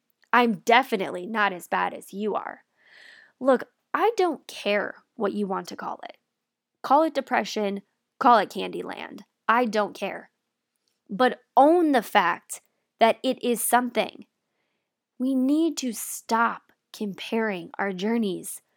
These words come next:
to other people's just to feel better about ourselves. We have to stop saying that our experience is less than someone else's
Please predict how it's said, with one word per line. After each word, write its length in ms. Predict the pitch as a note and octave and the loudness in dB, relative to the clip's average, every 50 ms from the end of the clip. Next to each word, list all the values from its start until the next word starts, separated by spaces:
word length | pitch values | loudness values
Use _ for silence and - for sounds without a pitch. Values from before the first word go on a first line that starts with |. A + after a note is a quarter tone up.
| _ _ _ - | _ _ _ -8
to 200 | - A3+ G#3 - - | -8 -8 -2 2 4
other 280 | A#3+ A#3+ A#3 A#3+ B3 | 4 4 4 2 0
people's 720 | A#3 - - B3+ B3+ C4 G3+ F#3 - - - - - - - _ _ _ _ _ _ _ _ _ _ _ _ _ _ _ | -2 -2 -4 -4 -2 0 0 -2 -2 -4 -8 -12 -14 -14 -16 _ _ _ _ _ _ _ _ _ _ _ _ _ _ _
just 280 | - D4 D4+ D4 - - | 0 2 2 2 0 -2
to 100 | - C4+ | -4 -4
feel 240 | C4 - C#4+ C#4+ C#4 | -2 0 2 2 4
better 320 | G#3 A#3+ B3 C4+ C#4+ C#4+ | 4 4 4 4 4 2
about 260 | C#4 A3+ A#3+ G#3+ G3+ G3 | 4 4 4 4 4 2
ourselves. 680 | F#3+ F3+ - - G3 E3+ - - - - - - - - _ _ - - - _ _ | 0 -4 -2 0 0 0 0 -2 -6 -10 -12 -14 -14 -16 _ _ -20 -20 -20 _ _
We 100 | - C4 | 0 2
have 180 | C4+ C4+ C4+ C4+ | 2 2 2 0
to 100 | - C4+ | -4 -6
stop 600 | B3 - - - - - B3+ A3+ A#3 - - - | -6 -6 -8 -10 0 2 4 4 4 2 -2 -6
saying 680 | - - - B3+ A#3 A#3 B3+ B3+ A#3 G3 - A3+ - - _ _ _ _ _ _ _ _ _ - | -8 -6 -4 -2 -2 -2 -2 -2 -4 -6 -8 -10 -14 -18 _ _ _ _ _ _ _ _ _ 0
that 220 | A3 A3 G#3+ - _ | 2 2 2 2 _
our 220 | - A3+ A#3+ A#3+ | 4 4 4 4
experience 840 | A#3+ A#3 A#3 - - - A3+ A3 A3 A3 G#3 G3 F3+ F3+ F3 - - _ | 2 0 -2 -6 -6 -4 -4 -2 -2 -4 -4 -6 -8 -10 -12 -16 -8 _
is 160 | A3+ A3 F#3+ G3+ | -4 -4 -4 -4
less 400 | G3+ G3 G#3+ G#3+ G3+ F#3+ - - | -2 0 2 2 2 0 -2 -8
than 220 | - G#3 G3+ F#3+ | -8 -8 -8 -8
someone 360 | - - G#3 G3 G3 G3 F#3 | -4 -2 -2 -2 -2 -2 -4
else's 560 | F#3 F#3+ F#3 - - F#3+ F3+ E3 E3+ - - | -4 -4 -4 -4 -6 -8 -8 -8 -10 -12 -16